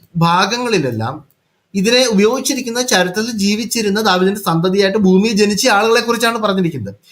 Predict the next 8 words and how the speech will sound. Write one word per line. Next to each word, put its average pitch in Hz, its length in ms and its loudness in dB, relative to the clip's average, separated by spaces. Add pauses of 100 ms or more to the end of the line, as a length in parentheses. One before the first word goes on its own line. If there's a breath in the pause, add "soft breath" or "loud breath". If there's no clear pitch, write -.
(160 loud breath)
അപ്പോൾ 220 180 -2
പൗലോസ് 196 540 2
ഈ 254 200 -2
പദപ്രയോഗം 226 580 -2
നടത്തുമ്പോൾ 170 720 -2 (360 soft breath)
എബ്രായ 180 400 2
ഭാഷയിൽ 208 440 0
ഏകദേശം 185 500 -4